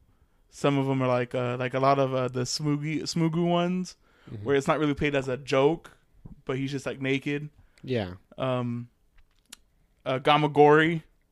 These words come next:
Speaker 1: with his giant, <laughs> his
Speaker 2: <laughs>
Speaker 1: giant gun covering his
Speaker 2: Yeah.
Speaker 1: junk.
Speaker 2: Mm-hmm.
Speaker 1: And then, uh, the Kendo guy, too, also. Uh, he's not really played for a joke.
Speaker 2: Yeah, exactly.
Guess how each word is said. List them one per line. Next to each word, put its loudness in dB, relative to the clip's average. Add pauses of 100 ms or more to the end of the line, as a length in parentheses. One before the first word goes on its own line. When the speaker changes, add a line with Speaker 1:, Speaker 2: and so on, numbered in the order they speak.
(180)
Speaker 1:
with -10
his -4
giant, 2 (360)
<laughs> -20 (140)
his -2
Speaker 2:
<laughs> -6
Speaker 1:
giant 0
gun 0 (180)
covering -4
his -8 (100)
Speaker 2:
Yeah. -2
Speaker 1:
junk. 0 (320)
Speaker 2:
Mm-hmm. -12 (260)
Speaker 1:
And -4
then, 0
uh, -4 (140)
the -4
Kendo 2
guy, 4
too, 2 (280)
also. -6 (880)
Uh, -4
he's -4
not -2
really -2
played -6
for -12 (480)
a -8
joke. -2 (180)
Speaker 2:
Yeah, -2
exactly. -6